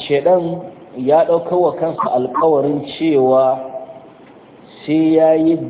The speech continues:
gaba da dukkan wani ɗan adam. "Wa min haza",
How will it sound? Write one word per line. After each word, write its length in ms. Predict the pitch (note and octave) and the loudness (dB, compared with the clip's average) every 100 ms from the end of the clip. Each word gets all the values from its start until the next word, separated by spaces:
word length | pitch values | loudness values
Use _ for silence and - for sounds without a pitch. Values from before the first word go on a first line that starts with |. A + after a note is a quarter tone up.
| - - - | -12 -14 -2
gaba 540 | C#3 B2+ B2 A#2+ A#2 - - - - - - - - - - - - - - - - - A2 G2+ G#2 | 2 4 2 2 -2 -2 -8 -8 -14 -18 -20 -20 -20 -20 -20 -20 -20 -20 -20 -20 -20 -20 -18 -16 -6
da 120 | B2 | -4
dukkan 540 | A#2+ B2 - - E3 C3+ | -4 -6 -10 -6 -4 -2
wani 240 | B2+ B2+ | 0 0
ɗan 180 | C3 C3 B2+ | 0 0 0
adam. 240 | A#2+ - - - - - - - - - - - - - - - - - | -2 -4 -10 -18 -20 -20 -20 -20 -20 -20 -20 -20 -20 -20 -20 -20 -20 -12
"Wa 100 | - B2+ | -4 -2
min 160 | E3 | 0
haza", 560 | E3 E3 E3+ E3 E3 | 0 0 0 0 0